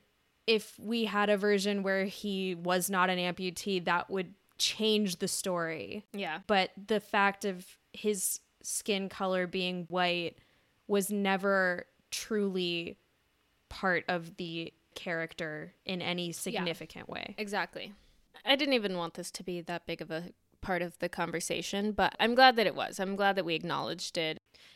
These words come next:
Speaker 1: Yeah, was it awkward that I brought it up?
Speaker 2: I don't think so.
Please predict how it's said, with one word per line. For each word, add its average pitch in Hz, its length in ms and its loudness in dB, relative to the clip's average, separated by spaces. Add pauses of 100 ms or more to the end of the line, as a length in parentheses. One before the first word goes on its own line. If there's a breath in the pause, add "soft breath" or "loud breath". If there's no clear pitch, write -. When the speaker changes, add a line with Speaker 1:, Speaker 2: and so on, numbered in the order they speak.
Speaker 1:
Yeah, 254 200 6
was 247 280 4
it 349 200 2
awkward 233 540 4
that 247 120 4
I 247 120 4
brought 247 300 2
it 247 120 0
up? 247 380 0 (440)
Speaker 2:
I 277 100 4
don't 381 200 4
think 269 200 4
so. 160 400 -2